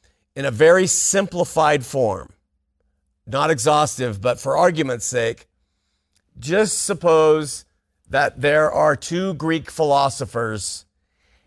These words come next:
and there, these two philosophers did exist, and each of them are saying, "I have the one certain truth that everyone needs to know." One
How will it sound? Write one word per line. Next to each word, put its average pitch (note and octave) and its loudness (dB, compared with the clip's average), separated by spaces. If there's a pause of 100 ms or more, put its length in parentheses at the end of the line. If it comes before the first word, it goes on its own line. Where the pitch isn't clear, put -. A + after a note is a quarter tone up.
(200)
and B2+ -2
there, C3+ 0
these D3 -4
two E3 -6
philosophers B2 -4
did B2 0 (160)
exist, G#2 -8 (580)
and D#3 -4
each G3 -4
of E3 -4
them E3+ 2
are D#3 0
saying, D#3 -4
"I D#3 0
have D#3+ 0 (240)
the D3 0
one E3 2 (160)
certain D#3+ -2
truth C3+ -4 (340)
that C3+ -4
everyone C#3+ -2
needs B2+ -8
to A#2+ -8
know." F#2+ -6 (2000)
One G3 2